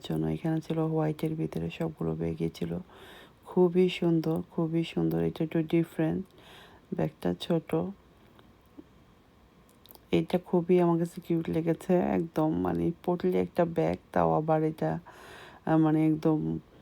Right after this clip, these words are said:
মনে হচ্ছিল যে এটার এত শীত, এটার ভিতরে মোবাইল টোবাইল ঢুকিয়ে রাখলে ওমক হয়ে থাকবে। খুবই সুন্দর লাগতেছিল ফ্লাফি ব্যাগটা।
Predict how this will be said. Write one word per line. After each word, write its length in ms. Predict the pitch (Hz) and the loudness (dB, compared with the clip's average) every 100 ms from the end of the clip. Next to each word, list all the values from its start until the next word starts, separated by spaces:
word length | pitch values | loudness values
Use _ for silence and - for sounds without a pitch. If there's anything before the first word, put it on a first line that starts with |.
| - - - - | -20 -20 -20 -8
মনে 200 | 165 165 | 0 4
হচ্ছিল 440 | 165 160 - 160 156 | 4 4 2 2 2
যে 100 | 156 | 2
এটার 180 | 156 156 | 2 2
এত 240 | 160 - | 2 0
শীত, 600 | 170 - - 180 160 - | -2 -2 2 4 4 2
এটার 220 | 160 160 | -2 0
ভিতরে 260 | 156 160 160 | 2 2 4
মোবাইল 360 | 156 156 165 156 | 2 4 4 4
টোবাইল 260 | 160 160 | 2 0
ঢুকিয়ে 280 | 160 156 160 | -2 -2 0
রাখলে 240 | 160 160 | 0 2
ওমক 320 | 160 151 156 156 | 2 4 2 0
হয়ে 100 | 156 | -4
থাকবে। 380 | - 165 - 190 - _ - - - - _ | -4 -6 -8 -16 -20 _ -20 -20 -20 -20 _
খুবই 360 | - 175 165 175 | -4 -2 2 0
সুন্দর 280 | - 170 160 | 2 2 4
লাগতেছিল 640 | 156 151 - 160 - 165 - - _ - | 0 -2 -4 -6 -4 -6 -6 -10 _ -8
ফ্লাফি 340 | 170 160 - | -4 -4 -4
ব্যাগটা। 520 | 151 156 156 - 175 | -4 -4 -6 -6 -6